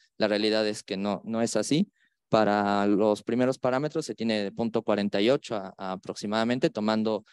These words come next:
dos cifras significativas en nuestro análisis y punto cincuenta y dos en la componente extraordinaria, mientras que en el segundo prisma Wollaston se tiene de punto cincuenta y uno en la componente ordinaria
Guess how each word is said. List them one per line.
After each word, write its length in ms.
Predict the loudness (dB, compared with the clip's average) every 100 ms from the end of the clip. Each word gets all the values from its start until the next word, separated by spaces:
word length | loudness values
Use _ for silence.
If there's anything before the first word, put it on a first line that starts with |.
| _ _ -16 -2
dos 220 | 0 0
cifras 240 | -2 -4
significativas 760 | -6 -8 -6 -4 -4 -2 -2 -2
en 60 |
nuestro 260 | -2 -2 -4
análisis 560 | -2 0 -2 -4 -8 -8
y 100 | -8
punto 300 | -4 0 0
cincuenta 520 | 0 -2 0 0 0
y 60 | 0
dos 380 | 0 -2 -8 -14
en 260 | -12 -8 -6
la 140 | -6
componente 440 | -6 -2 0 0 -2
extraordinaria, 680 | -4 -2 -2 -2 -2 -2 -6 _ _ _ -4
mientras 400 | -2 0 -2 -2
que 100 | -2
en 140 | -2
el 100 | -4
segundo 800 | -4 -2 0 2 2 0 -2 -4
prisma 260 | -6 -4 -2
Wollaston 460 | 0 0 -2 -6
se 140 | -6 -6
tiene 320 | -2 0 0
de 140 | 0
punto 260 | -2 -2 0
cincuenta 500 | -2 -4 -2 -2 0
y 80 | 0
uno 120 | 0
en 60 | -2
la 80 | -6
componente 580 | -6 -4 -2 -2 -2
ordinaria 480 | -4 -4 -4 -4 -4